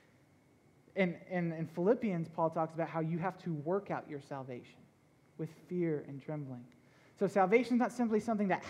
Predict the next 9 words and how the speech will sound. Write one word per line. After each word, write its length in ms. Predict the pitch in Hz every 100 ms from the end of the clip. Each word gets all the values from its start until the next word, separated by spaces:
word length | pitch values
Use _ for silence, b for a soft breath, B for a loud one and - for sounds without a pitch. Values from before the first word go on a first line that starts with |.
| -
happened, 520 | 277 294 175 165 175 B B -
it's 140 | 165
being 360 | 160 214 170 156
worked 360 | 220 240 -
out 300 | 233 240 240
in 220 | 190 185
you 160 | 175 165
right 480 | 151 156 180 175 151
now. 360 | 156 208 156